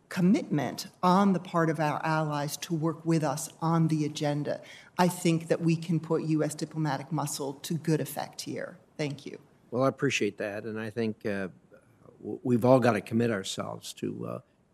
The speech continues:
Speaker 2: getting China to comply with international norms and, uh, rule of law and enforcement of rule of law, and if we don't, uh, it's gonna be a long twenty-first century for all of us, uh,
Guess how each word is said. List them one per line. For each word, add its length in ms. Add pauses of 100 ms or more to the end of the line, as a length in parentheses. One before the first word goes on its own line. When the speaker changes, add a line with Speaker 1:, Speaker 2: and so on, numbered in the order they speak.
(120)
Speaker 2:
getting 320
China 540
to 140
comply 480
with 320
international 580
norms 460
and, 200
uh, 260 (340)
rule 240
of 100
law 400
and 80
enforcement 540
of 80
rule 160
of 80
law, 160
and 100
if 80
we 80
don't, 320 (100)
uh, 180 (420)
it's 100
gonna 160
be 120
a 40
long 280
twenty-first 540
century 360
for 200
all 200
of 100
us, 320
uh, 200